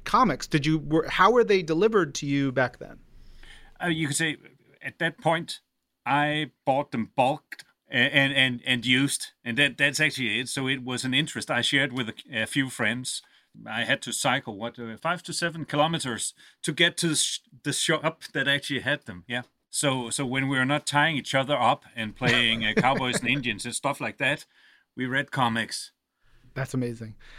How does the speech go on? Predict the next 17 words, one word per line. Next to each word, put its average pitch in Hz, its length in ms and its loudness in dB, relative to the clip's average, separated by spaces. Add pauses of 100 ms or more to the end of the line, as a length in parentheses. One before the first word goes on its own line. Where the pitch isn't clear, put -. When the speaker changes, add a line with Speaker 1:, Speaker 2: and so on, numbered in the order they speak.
(220)
Speaker 1:
Obviously, 160 360 6
comics 147 340 4
have 135 100 -2
then 135 300 2
been 131 200 2
with 131 160 0
you 131 80 0
for 131 140 0
a 127 60 4
long 123 280 4
time. 131 320 4
What 175 100 6
about 226 400 6 (140)
Lego? 160 580 4
Tell 180 200 4
us 185 120 2
about, 170 340 6